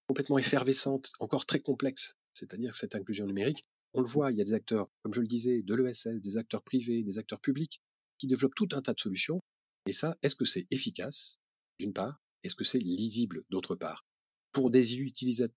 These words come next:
encore une fois, et notamment parmi les plus vulnérables, qui connaissent peu ou mal les solutions existantes et qui peinent à s'y repérer vu leur diversité. Donc, quel est le mode d'emploi ? Ça, vraiment, il faudra y réfléchir.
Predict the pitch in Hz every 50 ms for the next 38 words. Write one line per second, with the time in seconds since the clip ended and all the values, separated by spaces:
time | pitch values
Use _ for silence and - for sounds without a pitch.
0 | _ - 120 113 - 120 113 110 104 - - - 107 107 104 - _ _ - -
1 | 92 92 110 117 - 113 104 117 113 - 98 90 107 104 98 92 - - 98 92
2 | 95 92 90 87 95 113 131 143 139 _ _ _ _ _ _ _ - 135 - -
3 | 123 107 101 92 - - - - 147 135 120 - _ _ - 101 90 82 85 95
4 | 104 135 165 160 - _ _ _ - - - - 104 92 - - 90 87 82 82
5 | - - - 117 151 175 - - _ _ _ _ _ _ _ _ _ _ - -
6 | - - - - - - 180 170 160 117 - - - - - - - 202 208 170
7 | 202 190 - - 139 196 180 147 120 120 123 123 127 - - - - - 113 110
8 | - _ _ _ - 123 135 135 - - 156 147 156 151 135 127 131 127 117 113
9 | 113 95 - - 101 110 123 - - 107 98 90 90 104 104 110 110 - - -
10 | 87 92 95 90 87 87 85 - - 85 - - 104 117 -